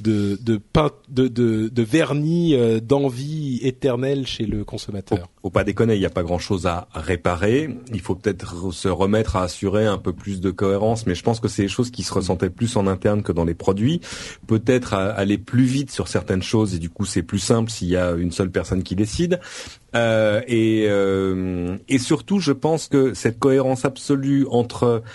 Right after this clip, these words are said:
Speaker 2: euh, l'interface et le matériel, bon, elle est importante, euh, dans le, dans le hardware, elle est importante dans, pour les, les MacBooks, euh, elle est très importante pour les appareils mobiles, et je pense qu'elle sera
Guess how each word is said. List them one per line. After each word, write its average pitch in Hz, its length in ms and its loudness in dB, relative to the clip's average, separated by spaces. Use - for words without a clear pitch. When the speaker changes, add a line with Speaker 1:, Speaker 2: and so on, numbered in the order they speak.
Speaker 2:
euh, 87 480 2
l'interface 120 680 2
et 117 60 2
le 104 60 0
matériel, 113 760 2
bon, 90 280 -2
elle 90 120 -2
est 95 60 2
importante, 95 720 -2
euh, 82 360 0
dans 80 280 -2
le, 78 420 -2
dans 80 520 -2
le 78 120 0
hardware, 117 520 2
elle 87 140 2
est - 20 2
importante 87 480 -2
dans, 78 260 -2
pour 82 160 -2
les, 76 300 -4
les 76 100 -4
MacBooks, 101 480 0
euh, 104 500 4
elle 101 200 2
est 92 100 -2
très 90 460 -2
importante 87 480 -4
pour 87 100 -4
les 82 100 -4
appareils 87 300 -2
mobiles, 113 460 2
et 127 80 6
je 120 120 2
pense 147 320 2
qu'elle 123 140 2
sera 123 400 0